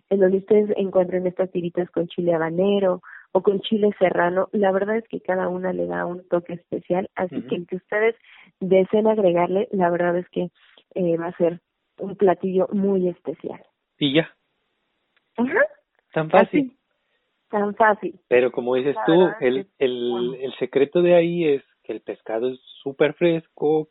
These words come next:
Speaker 2: que la sal es de la casa. Entonces, eso da su, su toque totalmente distinto, por lo que tienen que ir a probarlo allá.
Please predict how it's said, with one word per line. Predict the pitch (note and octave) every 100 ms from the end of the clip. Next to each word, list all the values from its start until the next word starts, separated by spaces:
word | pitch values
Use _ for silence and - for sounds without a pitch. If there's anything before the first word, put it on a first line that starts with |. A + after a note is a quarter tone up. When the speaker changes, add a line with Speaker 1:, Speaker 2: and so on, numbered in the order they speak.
| _
Speaker 2:
que | A#2
la | A2+ G#2 -
sal | A2+ A#2
es | B2+ B2+
de | C#3
la | C#3+
casa. | - E3 D#3+ D#3 - D3+ D3 D3+ - _ _ _ _ _
Entonces, | A#2 B2+ D#3+ F3
eso | C#3+ C#3+ F#3+
da | E3+ D3+ E3+ -
su, | F3+ D#3 C3 -
su | - C3+
toque | C3 - D#3
totalmente | C3+ - C3+ C#3+ C#3
distinto, | B2+ C3+ C3+ D3+
por | - A#2
lo | A2
que | A2
tienen | - C#3+ F3 D#3+
que | -
ir | B2
a | A2
probarlo | A#2 A2+ G#2+
allá. | G2+